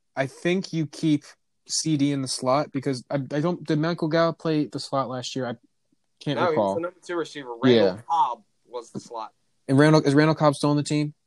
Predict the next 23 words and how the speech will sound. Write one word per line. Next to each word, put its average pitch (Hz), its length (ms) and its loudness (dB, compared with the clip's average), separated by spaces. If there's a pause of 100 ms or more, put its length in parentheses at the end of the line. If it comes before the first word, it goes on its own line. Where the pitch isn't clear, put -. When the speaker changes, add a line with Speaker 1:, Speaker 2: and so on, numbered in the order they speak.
Speaker 2:
Nope, 156 200 -8
he 147 100 -18
left. 113 240 -14 (280)
Speaker 1:
Yeah. 113 280 -4 (260)
So 131 260 4
I 135 120 4
think 156 260 -2
you 151 80 0
put, 139 240 -2 (220)
you 135 100 -4
put 143 160 -4
C 147 180 4
D 139 140 2
in 135 80 -4
the 131 60 -6
slot, 107 340 -4 (880)
and 120 80 -6
you 120 40 -4
keep 117 200 -2
Gallup 123 260 2
at 123 60 -2
number 113 180 -6
two, 98 300 -10